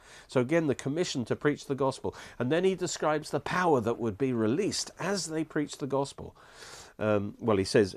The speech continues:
"He who believes and is baptized will be saved. He who doesn't believe will be condemned." But then he describes the power. "These signs, these supernatural signs will follow those who believe. In my name, they will cast out demons. They will speak with new tongues."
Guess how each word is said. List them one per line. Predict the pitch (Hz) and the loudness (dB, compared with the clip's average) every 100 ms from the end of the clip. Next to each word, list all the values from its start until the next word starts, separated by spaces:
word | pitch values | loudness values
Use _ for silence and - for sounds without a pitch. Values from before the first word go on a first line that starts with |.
| - | 0
"He | 131 | 4
who | 135 | 6
believes | 110 120 131 110 | 4 4 2 2
and | 101 | 0
is | 95 | 0
baptized | - 120 - 113 101 | 0 -2 0 0 0
will | 92 | -4
be | 98 | -6
saved. | - 117 127 - | -2 -2 -2 -4
He | 113 | -4
who | 104 | 0
doesn't | 113 107 82 | -2 -2 -4
believe | 101 101 | -2 -2
will | 98 92 | -2 -4
be | 92 | -6
condemned." | 98 95 107 90 107 - - - | -6 -4 -4 -6 -12 -18 -20 -10
But | 110 101 | -6 0
then | 151 | 0
he | 170 | 2
describes | 151 135 143 123 117 | 0 -2 -2 -2 -2
the | 113 | -6
power. | - 123 98 | -4 -2 -2
"These | 82 131 185 | 0 0 0
signs, | - 180 214 170 - - - - | -2 2 2 0 -4 -18 -18 -6
these | 127 - | -4 0
supernatural | 180 170 165 160 143 135 | 0 2 2 0 -2 -6
signs | - 170 156 117 | -2 0 0 -2
will | 127 | -4
follow | 113 - 170 180 | -4 0 2 4
those | 156 131 | 2 4
who | 127 | 2
believe. | 120 120 107 | 2 2 2
In | 127 | 0
my | 131 139 135 | 2 0 -2
name, | - 143 185 123 82 - - | -4 2 2 2 -4 -14 -4
they | 135 | 2
will | 135 131 | 2 2
cast | - 151 143 | 2 0 0
out | 151 139 123 | -2 -2 -4
demons. | 151 131 82 67 - | -6 -4 -8 -10 -4
They | 123 | 2
will | 139 | 2
speak | 127 - 170 190 | 0 0 0 2
with | 156 139 | -2 0
new | 147 147 | 0 2
tongues." | - 151 87 - - | 0 -2 -2 -8 -18